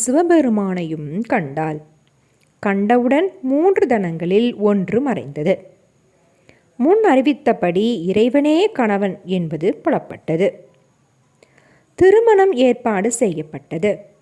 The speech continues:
திருமால் முதலிய தேவர்களும் முனிவர்களும் வந்திருந்தார்கள்.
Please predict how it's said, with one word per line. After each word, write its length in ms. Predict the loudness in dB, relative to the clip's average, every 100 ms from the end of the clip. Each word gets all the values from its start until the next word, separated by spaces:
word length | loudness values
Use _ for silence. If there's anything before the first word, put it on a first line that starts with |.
| _ _ _ _
திருமால் 580 | 0 2 2 2 2
முதலிய 500 | 2 2 0 0 -2
தேவர்களும் 800 | -2 -4 -2 -4 0 0 0 -2 -6 -20 _
முனிவர்களும் 920 | -2 0 2 2 2 0 0 0 -2
வந்திருந்தார்கள். 920 | 0 0 -2 -6 -10 -8 -4 -2 -2